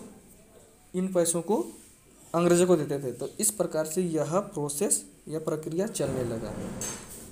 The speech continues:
साहूकार लोग भी अत्यंत अत्याचार करते थे। इस तरह अत्याचार किया जाता था कि लगान या कर्ज चुकाने में कई पीढ़ियां गुजर जाती थी, पर लगान समाप्त नहीं होता था। दोस्तों, साहूकार लोगों से ये लोग कर्ज लेते थे,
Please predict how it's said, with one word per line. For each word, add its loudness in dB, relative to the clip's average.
साहूकार 2
लोग 4
भी -2
अत्यंत -6
अत्याचार -2
करते -4
थे। -8
इस -2
तरह -2
अत्याचार -2
किया -2
जाता -4
था -12
कि -2
लगान -4
या -4
कर्ज -2
चुकाने -8
में -8
कई -2
पीढ़ियां -8
गुजर -6
जाती -6
थी, -14
पर -4
लगान -6
समाप्त -10
नहीं -10
होता -12
था। -18
दोस्तों, -4
साहूकार 2
लोगों 2
से -2
ये -2
लोग -4
कर्ज 0
लेते 0
थे, -6